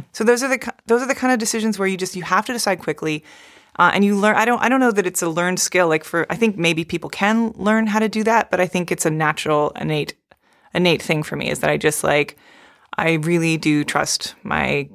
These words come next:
my gut instinct. And, you know, it doesn't mean that I don't make mistakes, but hopefully you learn <laughs> from them. But it doesn't, it doesn't slow down my decision making. And that's the way that I can have that kind of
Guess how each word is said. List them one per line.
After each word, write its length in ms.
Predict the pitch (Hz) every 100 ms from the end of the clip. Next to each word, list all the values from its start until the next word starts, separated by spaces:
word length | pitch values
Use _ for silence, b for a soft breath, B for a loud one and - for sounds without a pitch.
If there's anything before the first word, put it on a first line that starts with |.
| - -
my 180 | 160 151
gut 200 | 170 165
instinct. 420 | 156 - 156 151
And, 180 | 214 220
you 60 | -
know, 80 | 277
it 60 | 220
doesn't 220 | 214 208
mean 160 | 175
that 80 | 170
I 80 | 160
don't 240 | 156 156
make 120 | 165 165
mistakes, 600 | 160 - 151 240 - -
but 340 | - 170 - _ _ _ -
hopefully 340 | 175 175 196
you 100 | 208
learn 220 | 208 277
<laughs> 0 |
from 200 | 330 - - 170
them. 260 | 175 170 170 - B B B B
But 120 | 208
it 60 | 214
doesn't, 200 | 254 269
it 80 | 247
doesn't 220 | 262 285
slow 240 | - 233
down 160 | 226 208
my 80 | 185
decision 300 | 165 165 151
making. 300 | - 156 165
And 100 | 202
that's 200 | 214 -
the 80 | 196
way 200 | 175 160
that 220 | 156 - B B B B B
I 120 | - 165
can 180 | -
have 220 | 160 147 143
that 180 | 147 -
kind 180 | 151
of 320 | 143 139 -